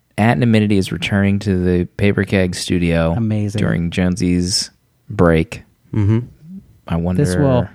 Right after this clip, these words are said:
Speaker 2: not be a permanent thing.
Speaker 3: <laughs> Oh, air quotes. We have air quotes, people. <laughs>
Speaker 1: If anything, she's gonna be replacing me, and then you, you two can stay.
Speaker 2: Uh, listen, I just wanna
Speaker 1: As I
Speaker 2: announce
Speaker 1: pass the torch from my
Speaker 3: Yeah, you're
Speaker 1: faltering hand.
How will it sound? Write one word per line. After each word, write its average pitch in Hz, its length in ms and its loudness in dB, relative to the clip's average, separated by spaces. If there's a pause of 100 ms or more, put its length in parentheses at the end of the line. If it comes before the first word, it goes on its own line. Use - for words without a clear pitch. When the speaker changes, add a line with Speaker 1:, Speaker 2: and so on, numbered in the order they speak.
Speaker 2:
not 127 480 0
be 113 160 0
a 113 80 -2
permanent 107 580 -2
thing. 101 400 -2
Speaker 3:
<laughs> - 40 -20 (2000)
Oh, 113 160 -2 (400)
air 120 160 0
quotes. 107 320 -4
We 107 120 0
have 110 120 2
air 104 140 0
quotes, 98 380 -2
people. - 400 -6
<laughs> - 40 -20 (160)
Speaker 1:
If - 220 -4
anything, 202 380 2
she's 113 180 0
gonna 120 140 0
be 101 100 2
replacing 95 500 0
me, 123 420 0 (140)
and 90 200 -2
then 87 500 0
you, 98 160 4
you 95 500 2
two 82 300 -2
can - 160 -6
stay. - 400 -8 (640)
Speaker 2:
Uh, 120 320 0
listen, 143 260 2
I 139 80 4
just 156 200 -4
wanna 147 160 2
Speaker 1:
As 120 80 0
I 120 40 2
Speaker 2:
announce 117 140 0
Speaker 1:
pass 107 260 0
the 123 80 -2
torch 104 380 0
from 95 120 -2
my 85 80 2
Speaker 3:
Yeah, 82 40 0
you're 104 60 0
Speaker 1:
faltering 101 320 2
hand. 98 440 2